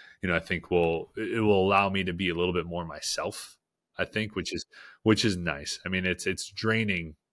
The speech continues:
Some of the days, like, where I'm really, like, trying to keep the energy as high as possible, it's so draining for me because I just, it's not me, you know, like, like, it, it,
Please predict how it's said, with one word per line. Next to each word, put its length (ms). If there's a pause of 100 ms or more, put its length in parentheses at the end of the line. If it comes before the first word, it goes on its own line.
Some 140
of 80
the 60
days, 300
like, 160
where 100
I'm 280
really, 240
like, 300 (480)
trying 460
to 60
keep 240
the 120
energy 300
as 100
high 140
as 120
possible, 220
it's 140
so 180
draining 520
for 160
me 240 (120)
because 460
I 160
just, 240
it's 180
not 360
me, 440
you 100
know, 140
like, 260
like, 160
it, 160 (680)
it, 100